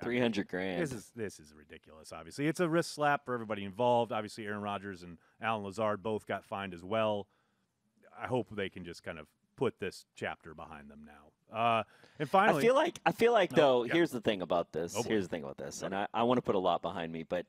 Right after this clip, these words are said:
Speaker 2: Mm-hmm.
Speaker 1: I feel like the N F L should only be allowed to use this money for good,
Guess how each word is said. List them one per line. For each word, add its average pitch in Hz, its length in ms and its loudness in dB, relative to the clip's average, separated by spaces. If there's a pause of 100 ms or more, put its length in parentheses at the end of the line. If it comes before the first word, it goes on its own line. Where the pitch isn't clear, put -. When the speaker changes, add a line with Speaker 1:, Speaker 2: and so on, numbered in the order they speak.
(100)
Speaker 2:
Mm-hmm. 190 100 -6 (120)
Speaker 1:
I - 80 0
feel 185 280 2
like 180 200 4
the 117 140 -6
N 131 140 0
F 151 180 -2
L 120 280 6
should 101 300 2 (140)
only 117 460 2
be 95 680 -6
allowed 85 640 2
to 87 100 -6
use 87 440 -2
this 90 280 -2
money 90 600 -6
for - 200 -2
good, 69 380 -12